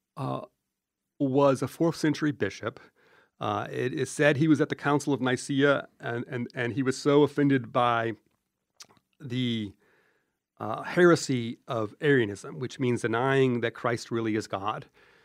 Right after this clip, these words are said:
uh, that, that, that he did, that he did throw a punch, which we're not recommending to anyone,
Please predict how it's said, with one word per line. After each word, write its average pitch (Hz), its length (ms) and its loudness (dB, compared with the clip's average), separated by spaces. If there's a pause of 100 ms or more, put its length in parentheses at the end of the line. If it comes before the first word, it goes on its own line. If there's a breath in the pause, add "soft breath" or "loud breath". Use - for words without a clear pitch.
(300 soft breath)
uh, 101 460 -2
that, 120 340 -2
that, 127 160 2
that 113 100 -6
he 127 80 0
did, 127 180 2
that 127 160 0
he 120 120 -2
did 139 260 4
throw 160 140 4
a 156 60 4
punch, 170 520 0
which 123 220 -4
we're 131 80 -2
not 135 160 0
recommending 139 460 0
to 131 100 -8
anyone, 139 420 0